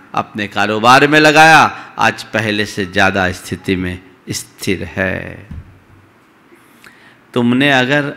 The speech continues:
अपनी, उसकी जगह तुम होते तो क्या करते? लड़ाई झगड़े में समय बिताते, तेरा मेरा ही चलता रहता,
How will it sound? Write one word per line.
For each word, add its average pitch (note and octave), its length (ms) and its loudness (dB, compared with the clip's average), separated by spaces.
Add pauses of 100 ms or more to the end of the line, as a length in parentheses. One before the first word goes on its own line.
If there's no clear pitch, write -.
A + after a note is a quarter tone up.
अपनी, C3+ 680 -8
उसकी C3 320 -4
जगह C3+ 260 0
तुम D3 260 -6
होते C3+ 360 -4
तो C#3+ 120 -10
क्या D3 220 -4
करते? C#3 380 -10
लड़ाई A#2 360 4
झगड़े A#2+ 340 -2
में C#3 140 -2
समय C#3 280 -4
बिताते, C3+ 480 -10 (1000)
तेरा D#3 320 8
मेरा D3+ 280 6
ही D#3+ 100 6
चलता D#3 400 4
रहता, D3 540 2